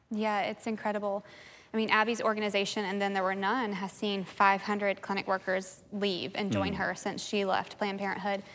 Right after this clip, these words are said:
Speaker 1: And personally, for me, I've had three people reach out to me and say that pregnant women have now chosen life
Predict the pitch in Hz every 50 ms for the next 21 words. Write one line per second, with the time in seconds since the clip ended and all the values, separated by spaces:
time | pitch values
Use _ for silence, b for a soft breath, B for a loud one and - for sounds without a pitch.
0 | B B B B B B B - 214 - 240 247 - - 254 220 202 - - 208
1 | 202 196 202 202 220 262 302 311 240 202 196 - - - 202 220 262 262 - -
2 | 254 240 214 208 202 196 196 196 - - - - 208 - - - 233 220 226 240
3 | 247 262 277 294 302 294 294 - 233 233 - 226 208 196 202 208 208 - 202 196
4 | - - - 214 202 196 190 185 180 196 B B B B B B B - - 214
5 | 208 202 - 214 202 202 202 202 196 196 190 190 190 - - - - - - -
6 | - - - - - - - - 240 226 226 247 254 - 220 208 208 202 202 202
7 | 185 214 196 202 202 196 190 190 190 - 208 202 - 202 196 196 196 190 175 180
8 | 180